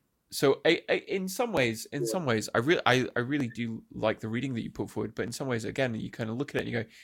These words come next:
Speaker 1: "Yeah, this is, this is a kind of classic, almost, almost a very straightforward folk horror story." So it has to involve religion, yeah, 'cause folk
Speaker 2: Mm-hmm.
Speaker 1: horror is always about religious ways of knowing in some sense.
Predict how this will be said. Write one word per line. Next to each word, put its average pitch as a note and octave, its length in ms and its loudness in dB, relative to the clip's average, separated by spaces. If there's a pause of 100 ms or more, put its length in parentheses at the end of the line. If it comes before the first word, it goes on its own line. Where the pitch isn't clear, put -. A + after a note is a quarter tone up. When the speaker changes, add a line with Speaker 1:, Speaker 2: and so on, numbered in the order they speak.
Speaker 1:
"Yeah, C#4 160 6
this - 200 -2
is, E3 280 -4
this D3+ 180 0
is D3 80 0
a D3 60 0
kind - 180 -4
of B2+ 60 -4
classic, - 640 0 (320)
almost, - 540 2
almost D#3+ 420 0
a A2+ 80 0
very A2+ 460 0 (140)
straightforward C3 760 0
folk - 280 -2
horror G#2+ 200 0
story." - 420 -8 (480)
So - 140 2
it - 120 6 (120)
has F3 200 2
to D#3+ 100 4
involve B2 360 6
religion, A#2 440 -2 (100)
yeah, - 140 0
'cause - 380 -2 (360)
folk C#3 240 4
Speaker 2:
Mm-hmm. A2 80 2
Speaker 1:
horror B2+ 260 6
is A#2+ 140 0
always B2 320 2
about A2+ 440 2 (920)
religious C3 480 2
ways A2+ 200 4
of A2+ 60 -10
knowing A2 300 2
in A2+ 120 -8
some G#2 200 -8
sense. - 380 -10